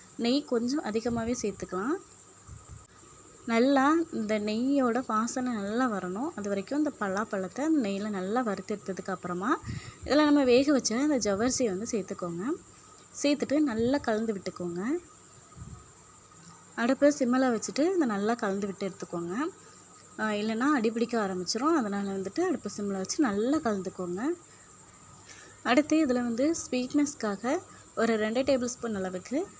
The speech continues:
ஆ, வெ-, ஒயிட் சுகர் வந்து ஆட் பண்ணியிருக்கேன். நீங்க வந்து நாட்டு சர்க்கரை இருந்துச்சுன்னா அது கூட நம்ம சேர்த்துக்கலாம். சேர்த்துட்டு நல்லா கலந்து விட்டுக்கோங்க. அடுத்து இதுல வந்துட்டு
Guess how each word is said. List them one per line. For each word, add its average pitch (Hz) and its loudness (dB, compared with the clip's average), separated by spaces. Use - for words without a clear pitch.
ஆ, 220 0
வெ-, 208 0
ஒயிட் 226 2
சுகர் 247 0
வந்து 220 -2
ஆட் 185 -2
பண்ணியிருக்கேன். 202 -4
நீங்க 208 -4
வந்து 208 -4
நாட்டு 202 -4
சர்க்கரை 214 -6
இருந்துச்சுன்னா 196 -4
அது 240 -2
கூட 196 -4
நம்ம 196 -6
சேர்த்துக்கலாம். 185 -6
சேர்த்துட்டு 220 2
நல்லா 220 -2
கலந்து 202 -4
விட்டுக்கோங்க. 175 -8
அடுத்து 262 2
இதுல 214 0
வந்துட்டு 214 -4